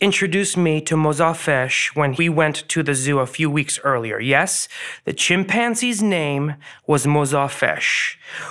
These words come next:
or at least that was the name that Ali thought fit him best. Nearly toothless, with most of the hair on his body ripped out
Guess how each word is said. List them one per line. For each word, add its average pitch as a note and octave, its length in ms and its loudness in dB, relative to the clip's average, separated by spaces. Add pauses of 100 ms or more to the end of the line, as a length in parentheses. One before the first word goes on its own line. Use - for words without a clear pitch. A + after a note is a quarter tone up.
(140)
or D#3+ 240 6
at D3 200 -2
least E3 420 0 (260)
that D3+ 280 4
was D3 120 0
the C#3+ 100 2
name C3 240 2
that B2 160 2
Ali B2 260 2
thought - 400 0
fit - 280 0 (240)
him C3 240 0
best. - 420 -4 (840)
Nearly A3+ 480 4
toothless, F#3 720 -2
with D#3+ 160 0
most E3 280 2
of F3 80 -2
the F#3 60 0
hair F3 260 2
on F3+ 60 0
his F3+ 160 -4
body E3 300 2
ripped D#3 360 0
out C#3 320 0